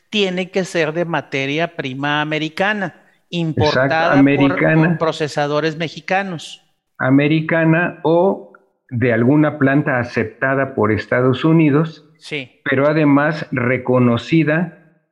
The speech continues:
Speaker 2: este, bajo el, los requisitos del Animal Plant Health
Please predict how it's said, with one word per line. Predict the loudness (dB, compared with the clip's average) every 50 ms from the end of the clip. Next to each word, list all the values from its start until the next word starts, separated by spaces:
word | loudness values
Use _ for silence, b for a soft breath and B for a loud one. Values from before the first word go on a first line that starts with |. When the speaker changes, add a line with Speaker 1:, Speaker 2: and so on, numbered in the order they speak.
| _ _ -2
Speaker 2:
este, | -2 -2 -2 -2 -4 -4 -2 0 2 2 2 2 2 2 2 2 2 0 -2 -4 -6 -4
bajo | -2 0 0 0 -2 -2 0 0 2 2
el, | 2 2 4 4 4 4 4 2
los | 2 0
requisitos | 0 -2 -4 -4 -2 0 0 0 0 0 -2 0
del | 0 0 0 0 0 -2 -4 -8 _ _ _ _ _ -2
Animal | 0 2 2 2 2 2 0 -2 -2
Plant | -4 -2 -2 -2 -4 -2 -2
Health | 0 0 0 -2